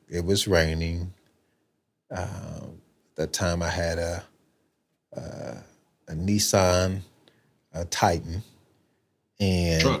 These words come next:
Speaker 2: right?
Speaker 1: Truck,
Speaker 2: Yep.
Speaker 1: pickup.
Speaker 2: Mm-hmm.
Speaker 1: And came around the corner, hit the brakes, car, truck, I
Speaker 2: Hydroplane.
Speaker 1: be-, I believed flipped. I believe it rolled,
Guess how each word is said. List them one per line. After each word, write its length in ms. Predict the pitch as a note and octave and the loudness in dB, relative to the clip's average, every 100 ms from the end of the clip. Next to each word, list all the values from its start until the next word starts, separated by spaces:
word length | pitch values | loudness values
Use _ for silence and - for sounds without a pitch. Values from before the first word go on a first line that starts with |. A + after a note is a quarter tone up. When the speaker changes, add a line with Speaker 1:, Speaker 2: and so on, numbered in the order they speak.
| F#2+ | -2
Speaker 2:
right? 240 | A#2+ B2 | -4 -4
Speaker 1:
Truck, 400 | - A#2 F3+ G#2 | 6 8 8 4
Speaker 2:
Yep. 240 | A2 C#3 - - | -2 -2 -4 2
Speaker 1:
pickup. 360 | B2 A2 A#2+ | 4 8 6
Speaker 2:
Mm-hmm. 240 | B2+ D#3 D#3+ - _ _ _ _ _ _ _ _ _ | 6 2 0 -8 _ _ _ _ _ _ _ _ _
Speaker 1:
And 920 | G#2 G2 F2 E2 D#2+ D#2 D2+ D#2 E2+ - _ | -2 0 2 2 2 0 -2 -4 -6 -10 _
came 320 | - G2 F#2+ | 0 2 4
around 320 | G2 G2+ G2 G2 | 4 4 4 2
the 80 | |
corner, 880 | G2 - G2+ F#2+ F#2 F2+ F2+ F2 F2 - _ _ _ _ _ _ _ _ _ - | 0 -2 0 2 2 4 6 6 4 -2 _ _ _ _ _ _ _ _ _ -4
hit 200 | G2+ - | -2 0
the 60 | G2 | 0
brakes, 1120 | F#2+ F2 E2+ E2 - - - - - - - - _ _ _ _ _ _ _ _ - | 4 6 6 2 0 2 2 0 -2 -4 -10 -20 _ _ _ _ _ _ _ _ 0
car, 680 | G2+ G2+ F#2+ F#2 F#2 F#2 F#2 | 6 10 12 12 12 10 6
truck, 440 | F2+ A#2 A2 - | 4 10 12 10
I 60 | G2 | 4
Speaker 2:
Hydroplane. 200 | F2+ F2 | 4 2
Speaker 1:
be-, 40 | - | 2
I 120 | F#2 | 4
believed 800 | F#2 F2 F2 G#2 C3 G#2 F2 E2+ | 4 4 2 4 6 6 2 -2
flipped. 760 | - - - G3+ F3+ - - - - - | -6 -4 -2 4 4 4 -6 -6 -14 -6
I 80 | F2+ | -4
believe 340 | F2+ A#2 D#3+ | 4 6 6
it 80 | F2+ D2+ | 6 0
rolled, 540 | D#2 D#2 - - - | 2 2 2 -4 -8